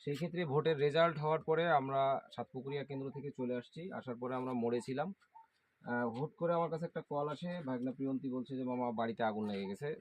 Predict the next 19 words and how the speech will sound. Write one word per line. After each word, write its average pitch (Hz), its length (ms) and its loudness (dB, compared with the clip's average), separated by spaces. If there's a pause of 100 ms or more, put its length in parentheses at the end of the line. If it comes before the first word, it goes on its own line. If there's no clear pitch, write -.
দ্রুত 107 320 -6
চলেন।" 87 240 -8 (640)
পরে 135 420 0 (180)
ও 143 220 0
দৌড়ে 147 260 0
আসছে, 180 460 -4
তার 135 160 0
মধ্যে 143 540 -2
ছেলেপেলে 127 360 -2
এসে 127 140 -4
আগুনটা 123 360 0
নিভাইছে। 127 420 0
আমি 135 220 -2
এসে 123 140 -6
দেখলাম 123 340 -4
তখনও 120 300 -2
ধোঁয়া 110 260 -4
ছিল 120 260 -4 (520)
এবং 120 440 0